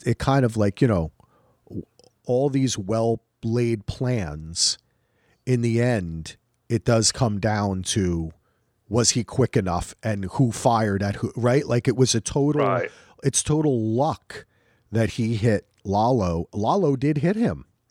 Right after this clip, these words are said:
Speaker 1: It
Speaker 2: No.
Speaker 1: just
Speaker 2: Yes, he did.
Speaker 1: went right through him. You know what I'm
Speaker 2: At
Speaker 1: saying?
Speaker 2: least twice
Speaker 1: Yep.
Speaker 2: on the side, but, but yeah, but didn't.
Speaker 1: No, I think
Speaker 2: Yeah.
Speaker 1: that was one bullet. It just went through. That was the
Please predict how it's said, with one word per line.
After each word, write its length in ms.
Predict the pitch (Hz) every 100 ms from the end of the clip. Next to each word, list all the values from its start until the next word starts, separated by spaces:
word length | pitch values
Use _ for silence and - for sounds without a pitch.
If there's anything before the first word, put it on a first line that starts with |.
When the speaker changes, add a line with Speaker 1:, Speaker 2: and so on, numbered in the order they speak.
| _ _ _ _ _ _ _
Speaker 1:
It 100 | 123
Speaker 2:
No. 40 |
Speaker 1:
just 380 | 107 127 - - -
Speaker 2:
Yes, 220 | 139 151
he 100 | -
did. 220 | 104 95 - _ 92
Speaker 1:
went 200 | 87 117
right 240 | - 120 135
through 320 | - 143 214
him. 160 | 87 80 -
You 100 | 104
know 120 | 113
what 100 | 117
I'm 80 | 120
Speaker 2:
At 60 |
Speaker 1:
saying? 140 | 123 127
Speaker 2:
least 120 | 165
twice 600 | - 117 98 - - - -
Speaker 1:
Yep. 240 | 95 127
Speaker 2:
on 80 | 113
the 80 | 107
side, 480 | - 123 110 101 92
but, 160 | 101 - -
but 200 | 127 110
yeah, 180 | 123 104
but 180 | 113 104
didn't. 260 | 107 95 - _
Speaker 1:
No, 140 | 160 233
I 60 |
think 140 | 180 214
Speaker 2:
Yeah. 80 | 214
Speaker 1:
that 40 |
was 120 | 160 123
one 260 | 131 165
bullet. 380 | 131 147 254 117
It 100 | 95
just 200 | 127 -
went 240 | 123 131
through. 560 | - - 131 202 120 80
That 180 | 107 120
was 200 | 131 117
the 100 | 123